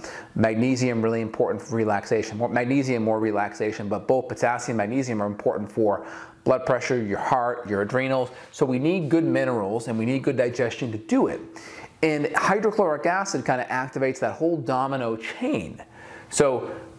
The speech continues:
we need H C L. That's kind of the first domino. When that falls, that, that activates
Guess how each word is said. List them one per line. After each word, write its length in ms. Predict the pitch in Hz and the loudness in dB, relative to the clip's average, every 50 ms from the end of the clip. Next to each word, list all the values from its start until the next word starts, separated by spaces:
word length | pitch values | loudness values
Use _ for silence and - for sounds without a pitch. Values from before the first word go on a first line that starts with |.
| - - - | -14 -4 0
we 200 | 147 147 147 143 | 2 4 4 4
need 460 | 147 160 185 202 220 220 202 175 165 139 - - - - | 4 2 2 2 2 2 2 2 0 -2 -4 -8 -2 0
H 180 | 135 143 135 - | 0 0 0 -2
C 220 | - - 160 120 | -2 0 0 0
L. 320 | 87 76 87 127 175 175 - - - - - - - - - - - - - - - - - - - - - - - - - - - - - - - - - - - | 2 2 0 0 -2 -4 -10 -16 -20 -20 -20 -20 -20 -20 -20 -20 -18 -18 -18 -18 -18 -18 -18 -18 -18 -20 -20 -20 -20 -18 -18 -18 -18 -20 -20 -20 -20 -20 -20 -12 -2
That's 220 | - 123 123 123 - | 0 0 0 0 2
kind 200 | - 175 156 143 | 2 2 2 4
of 80 | 131 | 2
the 60 | 123 117 | 0 0
first 340 | - - 127 120 120 - | 2 2 2 2 0 2
domino. 680 | 123 123 107 98 92 95 95 95 110 139 170 170 - - - - - - - - | 2 2 2 2 0 0 0 2 0 0 -2 -4 -8 -14 -18 -18 -18 -16 -8 0
When 240 | - 123 120 113 113 | 2 2 4 4 4
that 300 | 123 135 165 190 175 156 | 4 2 2 0 -2 -6
falls, 720 | - - 131 117 107 107 107 120 143 160 151 - - - - | 0 0 2 2 2 2 0 0 0 -2 -4 -8 -14 -14 -8
that, 440 | 113 107 120 123 123 - - - - - - | -2 2 2 2 2 0 -4 -8 -8 -4 0
that 160 | 131 127 127 | 0 2 2
activates 760 | 123 120 120 120 - 123 107 110 104 104 107 107 - - | 2 -2 -4 -4 -4 0 0 0 2 0 -2 -4 -6 -10